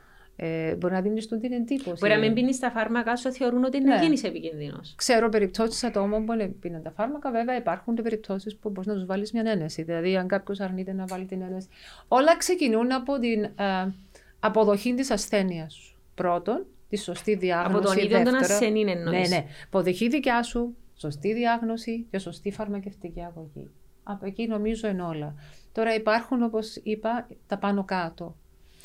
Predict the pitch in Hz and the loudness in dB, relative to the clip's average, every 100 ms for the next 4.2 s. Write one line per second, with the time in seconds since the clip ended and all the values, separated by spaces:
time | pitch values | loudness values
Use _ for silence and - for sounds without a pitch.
0 | - - - 214 214 269 294 294 220 214 | -20 -8 0 2 2 2 0 2 0 0
1 | 247 262 269 254 208 196 190 202 202 196 | -4 -4 -4 -2 -2 -2 -2 -2 0 -2
2 | 190 - 254 247 240 220 226 240 233 233 | -4 -4 -4 -4 -4 -4 -2 0 -2 -2
3 | 233 240 - 208 214 214 220 196 185 170 | -2 -2 -2 -2 -2 -2 -2 -2 -2 -4
4 | 160 - | -6 -12